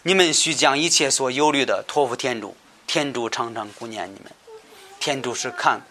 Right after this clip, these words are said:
看顾我们的。所以我们，虽然我们遇到，生活中遇到很多很多的试炼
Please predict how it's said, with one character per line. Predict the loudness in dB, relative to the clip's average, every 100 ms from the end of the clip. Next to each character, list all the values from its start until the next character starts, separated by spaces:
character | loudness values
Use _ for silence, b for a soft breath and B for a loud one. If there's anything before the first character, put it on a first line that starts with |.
| _
看 | 2 2 2
顾 | -2
我 | -2
们 | -4 -10
的。 | -10 -12 B B B -6
所 | 0 2
以 |
我 | 4 2
们， | 2 -6 B B B
虽 | 0 4
然 | 6 6
我 | 6
们 | 6 0 -2 -6 -10 -12 -4
遇 | 4
到， | 6 6
生 | 4 4
活 | 4
中 | 4 2
遇 | 2
到 | 6 6
很 | 4 -4 0
多 | 0
很 | 0 -2
多 | -2
的 | -2
试 | -2 2
炼 | 2 0